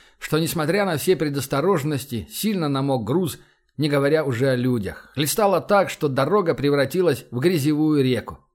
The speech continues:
Укрытия не было, каменистые пустоши да лысые холмы в гривах скальных выходов. Даже деревья перестали встречаться. Крестьянам неинтересна столь скудная земля.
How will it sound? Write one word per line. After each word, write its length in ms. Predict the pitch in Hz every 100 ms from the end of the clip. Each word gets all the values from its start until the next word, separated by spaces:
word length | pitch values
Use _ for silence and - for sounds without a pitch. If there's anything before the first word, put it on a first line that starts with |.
| _ _ _
Укрытия 480 | 143 139 220 - 139
не 220 | 127 180
было, 340 | 170 139 123 - _ -
каменистые 520 | 151 185 220 214 180
пустоши 520 | 139 202 160 156 -
да 160 | 135 127
лысые 340 | 160 - 160
холмы 480 | 143 139 135 156 175
в 80 | 113
гривах 480 | 123 165 180 156 -
скальных 540 | - 143 143 143 -
выходов. 440 | 127 127 104 85 - _ _ -
Даже 300 | 117 170 170
деревья 460 | 180 196 190 147 127
перестали 500 | 135 135 - 139 117
встречаться. 680 | - 151 139 120 - - - _ _ _ -
Крестьянам 560 | 151 139 180 175 160
неинтересна 600 | 156 160 175 185 185 139
столь 240 | 120 151 139
скудная 420 | - 170 127 117
земля. 460 | 110 135 117 90